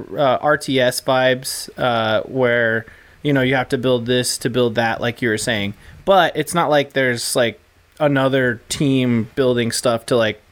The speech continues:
send units your way. It's like you're building stuff on the back of this beast. And that to me just seems, like, calming and fun.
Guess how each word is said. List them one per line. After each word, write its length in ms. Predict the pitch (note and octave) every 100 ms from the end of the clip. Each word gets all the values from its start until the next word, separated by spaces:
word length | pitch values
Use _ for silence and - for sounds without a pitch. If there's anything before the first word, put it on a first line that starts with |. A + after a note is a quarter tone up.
| -
send 380 | - - A#2+ A#2+
units 460 | A#2+ B2+ A#2+ G#2 -
your 120 | A#2
way. 280 | A2+ G2 G2
It's 220 | F#2+ -
like 220 | B2 G#2 C#3+
you're 100 | C#3
building 680 | B2 C#3+ D3 C3+ B2+ A#2
stuff 440 | A2+ - C3+ A2 B2+
on 100 | A#2+
the 80 | G#2+
back 320 | A2+ A2 -
of 80 | A2+
this 220 | G#2 - - - - -
beast. 400 | C#3 A2+ - - - - - -
And 140 | F3
that 160 | G#3 G#3+
to 80 | G3
me 160 | F3
just 200 | C#3 C#3
seems, 260 | - C3+ A#2
like, 180 | A#2+ G#2+
calming 380 | B2+ A#2 A#2 G#2+
and 100 | G#2
fun. 300 | G#2+ G#2